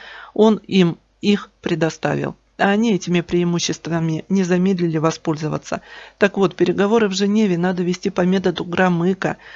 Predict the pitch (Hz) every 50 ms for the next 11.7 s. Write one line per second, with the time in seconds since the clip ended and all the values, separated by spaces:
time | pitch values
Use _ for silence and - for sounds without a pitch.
0 | - - - - 214 202 190 - 196 202 190 190 170 - - 170 165 160 170 165
1 | 165 160 180 180 - - 175 151 151 151 - _ _ _ _ - - 190 190 190
2 | 190 208 202 190 202 196 185 - 190 190 180 - 196 196 - 208 180 - - 175
3 | 160 160 170 175 175 180 180 160 156 - - - - - - - - 214 190 -
4 | - 208 185 - 190 185 180 - - 185 180 170 185 170 165 - 170 175 - 175
5 | 185 180 185 175 165 156 151 - _ _ - - - - - - - - - 208
6 | 220 208 185 - - 180 190 190 151 156 151 156 151 151 151 151 151 - 175 165
7 | 160 160 175 165 185 202 190 180 180 - 185 185 185 185 208 208 196 - 175 160
8 | 160 - - 156 165 170 180 185 180 - 208 208 202 - 170 170 170 175 180 170
9 | - - 160 - - 180 175 175 170 - - - 160 - - - 202 196 180 170
10 | 180 180 - - 214 - - 170 160 151 - - - - - 175 170 190 185 180
11 | - 180 185 185 185 185 - - 185 170 - - -